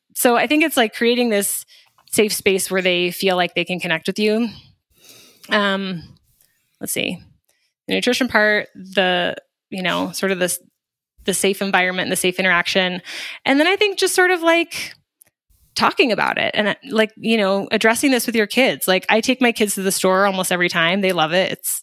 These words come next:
just something fun that we do together. I include them when we are, um, making dinner. And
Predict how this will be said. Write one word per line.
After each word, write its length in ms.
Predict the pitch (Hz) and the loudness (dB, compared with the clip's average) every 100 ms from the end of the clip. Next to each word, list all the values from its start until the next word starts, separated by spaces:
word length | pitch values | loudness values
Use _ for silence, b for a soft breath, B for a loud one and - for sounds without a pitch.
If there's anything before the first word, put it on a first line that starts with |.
| - | -6
just 160 | 185 | -2
something 260 | 196 185 180 | -2 -2 -2
fun 180 | 175 170 | 0 0
that 100 | 170 | 0
we 100 | 180 | -2
do 120 | 82 | 0
together. 480 | 175 190 208 226 247 B B B B - | 0 2 2 2 0 B B B B -4
I 60 | 196 | 0
include 400 | 196 - 185 180 | 0 0 -2 2
them 420 | 208 214 240 247 | 2 2 0 -2
when 220 | 202 190 185 | -2 -2 0
we 280 | 180 180 - | 0 0 2
are, 500 | 180 165 165 175 185 - | 2 4 2 0 -2 -2
um, 500 | 90 69 - 214 185 _ - | 0 0 -2 -4 -6 _ -6
making 320 | 175 - 185 | -4 -2 -2
dinner. 480 | 175 180 220 285 294 B B B _ - | 0 2 2 2 0 B B B _ 0
And 240 | 247 247 | 0 0